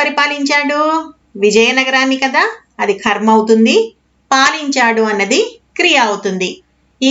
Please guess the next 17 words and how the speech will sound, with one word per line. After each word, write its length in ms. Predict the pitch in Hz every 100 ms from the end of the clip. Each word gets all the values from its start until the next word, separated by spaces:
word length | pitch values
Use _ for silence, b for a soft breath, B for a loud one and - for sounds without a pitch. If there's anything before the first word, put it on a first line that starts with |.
| 269
విధంగా 320 | 233 233 240 226
మీరు 220 | 214 220 370 440 - -
కర్త, 280 | 208 - 254 254 233
కర్మ, 240 | 208 220 220 220
క్రియలను 480 | 202 196 190 190 294 453 - 196
గుర్తించాలి. 680 | 208 214 196 190 196 185 180 - _ _ _ -
ఊ 80 | 294 277
చూడండమ్మా, 540 | 269 262 247 240 240 240 240 _ _ _ _
క్రియలు 360 | 269 269 294 330 269
ప్రధానంగా 680 | 240 220 247 247 208 214 220 180 - -
రెండు 220 | 254 226 214
రకాలు, 380 | 202 202 190 190 - _ _ _ -
సమాపక 640 | - 220 233 233 240 214 220
క్రియ, 200 | 196 202 254 392 - _ _ -
రెండు 280 | 226 226 262 427 - _ -
అసమాపక 600 | 247 262 226 196 196 196 320 440 - _
క్రియ. 220 | 226 214